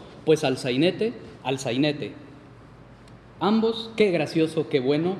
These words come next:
y luego empieza un sainete. Siempre se ha asociado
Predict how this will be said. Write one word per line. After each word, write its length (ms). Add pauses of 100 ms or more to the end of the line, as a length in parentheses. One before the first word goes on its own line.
(120)
y 120
luego 280
empieza 520 (440)
un 180
sainete. 420 (500)
Siempre 720
se 200
ha 160
asociado 800